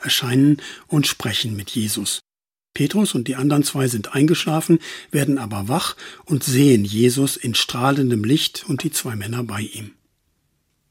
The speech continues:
Das scheint mehr zu sein als ein Traum, aus dem sie da erwachen. Und Petrus will auch gleich zur Tat schreiten.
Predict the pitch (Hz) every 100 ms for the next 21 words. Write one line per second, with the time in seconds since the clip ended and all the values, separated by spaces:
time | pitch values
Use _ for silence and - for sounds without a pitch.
0 | _ - 131 - - 131 139 185 - 175
1 | 196 175 - 113 101 98 101 - - 151
2 | 139 131 - 135 123 120 107 - 113 107
3 | 110 107 117 104 104 107 107 - - -
4 | 180 180 - 147 139 185 170 123 110 -
5 | 151 - 101 - - - - - - -
6 | 101 98 - 110